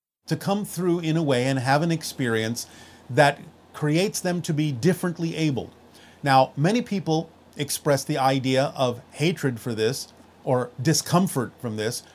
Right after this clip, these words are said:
because they are afraid, because it represents an idea to them of what might happen to them, and they do not wish to experience those things that they see other people experiencing. Other people who are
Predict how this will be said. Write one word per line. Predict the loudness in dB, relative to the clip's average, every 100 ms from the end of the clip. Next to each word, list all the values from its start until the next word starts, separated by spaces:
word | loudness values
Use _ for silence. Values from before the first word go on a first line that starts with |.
| -8
because | -4 0 2
they | 4
are | 4 2
afraid, | 0 0 4 4 4 0
because | 0 0
it | -2 2
represents | 0 2 -2 0 -2 -2
an | -4 -2
idea | 0 0 0 0 0
to | 0 0
them | 0 -2 -8 -6 0
of | 2
what | 4 2
might | 2 0 0
happen | 0 0 0 -2
to | -4
them, | 0 2 2 -2 -6
and | -4
they | -2 0
do | 0
not | 2 2 0
wish | -4 -6
to | -6
experience | -8 -8 -4 -2 -2 -2 -4
those | -2 -2 -2
things | -2 0 -2 -8 -20 -4
that | -4 0
they | -2
see | -2 -4 0
other | 2 2 2
people | -2 -4 -4
experiencing. | -4 -6 -2 2 0 -2 -8 -12 -16 _ _ _ _ -2
Other | 2 2
people | 0 -2 -2
who | 2
are | 4 2